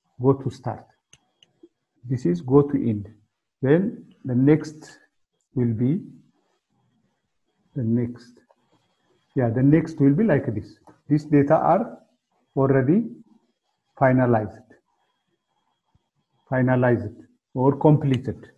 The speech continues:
Then you can, here you can see, sorry. Back.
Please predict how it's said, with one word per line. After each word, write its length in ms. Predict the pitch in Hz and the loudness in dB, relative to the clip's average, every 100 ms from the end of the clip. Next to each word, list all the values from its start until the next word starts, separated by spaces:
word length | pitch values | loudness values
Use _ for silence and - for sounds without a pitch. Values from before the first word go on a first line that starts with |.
| _ _ _ _ _ _ _ | _ _ _ _ _ _ _
Then 360 | - 135 180 165 | 0 2 2 0
you 100 | 127 | -2
can, 400 | 139 165 226 - - _ _ _ _ _ _ - | 0 -2 -2 -8 -20 _ _ _ _ _ _ -2
here 160 | 143 151 | 2 2
you 100 | 139 | 2
can 220 | 127 113 | 0 -2
see, 180 | - 101 - _ _ | -4 -10 -14 _ _
sorry. 360 | - 104 101 - _ _ _ _ _ _ _ _ _ _ _ _ _ _ _ _ _ - - | -12 -10 -12 -16 _ _ _ _ _ _ _ _ _ _ _ _ _ _ _ _ _ -20 -10
Back. 480 | 131 123 - - | -2 0 -2 -18